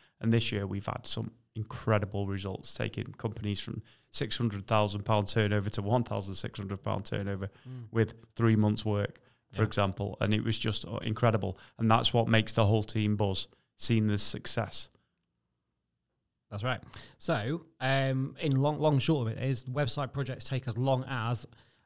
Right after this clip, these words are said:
Speaker 2: everyone in the process is quick, on the ball, depending on the size of the project. Basically, there's just no answer to that question.
Speaker 1: No,
Speaker 2: Yeah,
Speaker 1: no,
Speaker 2: it could
Speaker 1: but
Speaker 2: be, it could
Speaker 1: but
Speaker 2: be, could be four weeks, it could be ten weeks, it could be twenty weeks, it could be
Speaker 1: Mm-hmm.
Speaker 2: a year, depending on how long it is to get the project right.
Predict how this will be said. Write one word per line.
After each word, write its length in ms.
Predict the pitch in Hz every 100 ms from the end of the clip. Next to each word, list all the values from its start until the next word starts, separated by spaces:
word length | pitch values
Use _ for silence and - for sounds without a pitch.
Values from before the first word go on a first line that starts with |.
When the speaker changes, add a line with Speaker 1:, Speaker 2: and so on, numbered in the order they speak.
| _ _ _ _
Speaker 2:
everyone 420 | 156 135 135 135
in 80 | 123
the 80 | 120
process 580 | 143 139 - 110 131 -
is 200 | 110 104
quick, 400 | - 147 139 -
on 120 | 139
the 60 | 135
ball, 440 | 131 123 117 117 - _ -
depending 240 | 170 147
on 60 | 127
the 60 |
size 300 | 117 156 143
of 80 | 127
the 40 | 135
project. 500 | 123 127 127 - - _ _ -
Basically, 340 | 185 - 123
there's 200 | 135 131
just 200 | 131 117
no 160 | 113 120
answer 300 | 113 98 95 _
to 100 | -
that 140 | 110 101
question. 340 | 117 - 98
Speaker 1:
No, 60 | 160
Speaker 2:
Yeah, 40 | 151
Speaker 1:
no, 140 | 143
Speaker 2:
it 80 | -
could 140 | 196
Speaker 1:
but 60 | 208
Speaker 2:
be, 60 | 175
it 60 |
could 120 | 170
Speaker 1:
but 80 | 160
Speaker 2:
be, 240 | 156 139 135
could 240 | - 196
be 80 | 143
four 300 | - 175 160
weeks, 340 | 160 151 -
it 100 | 151
could 180 | - 143
be 100 | 127
ten 300 | - 156 139
weeks, 300 | 135 135 -
it 80 | 139
could 160 | 131 -
be 80 |
twenty 360 | - 151 139 131
weeks, 380 | 127 131 - -
it 100 | -
could 160 | 139 98
be 60 |
Speaker 1:
Mm-hmm. 80 | -
Speaker 2:
a 40 | 131
year, 300 | 120 110 107
depending 360 | 113 127 123
on 120 | 117
how 220 | 110 123 117
long 280 | 120 120
it 80 | 120
is 180 | 123 117
to 100 | -
get 160 | 127 117
the 60 |
project 340 | - 120 107 117
right. 340 | 107 85 -